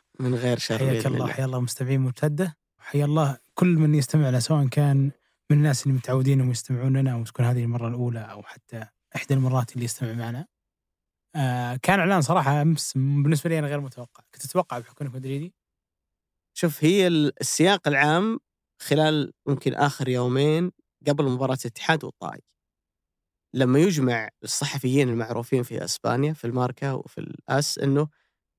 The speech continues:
Speaker 1: في لاعب بيطلع، ترى في الغالب بيطلع، لأنه هذا السياق اللي قبله طلع سيرخيو راموس، كاسيميرو، كذا لاعب من الفريق، إنه يبدون كل الصحفيين يتكلمون،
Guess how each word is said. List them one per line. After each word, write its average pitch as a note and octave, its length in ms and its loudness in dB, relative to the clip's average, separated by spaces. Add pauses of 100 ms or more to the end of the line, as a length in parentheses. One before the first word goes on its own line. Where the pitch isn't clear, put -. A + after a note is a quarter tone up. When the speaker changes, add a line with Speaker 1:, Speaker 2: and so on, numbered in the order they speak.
Speaker 1:
في C3+ 160 2
لاعب C3+ 300 4
بيطلع، D3+ 360 0
ترى B2 200 -6
في A#2+ 60 -10
الغالب A#2 360 -4
بيطلع، - 300 -12
لأنه C#3 240 4
هذا E3+ 80 4
السياق E3 420 0
اللي D3 400 -2
قبله D3+ 260 0 (1200)
طلع B2+ 180 0
سيرخيو A#2+ 340 -4
راموس، C3+ 440 0 (380)
كاسيميرو، C#3 580 0
كذا C3+ 240 0
لاعب A#2+ 220 0
من A#2 60 -2
الفريق، B2 360 -2
إنه B2+ 80 0
يبدون C#3+ 280 2
كل D#3 180 -2
الصحفيين C#3 480 -2
يتكلمون، B2+ 580 -2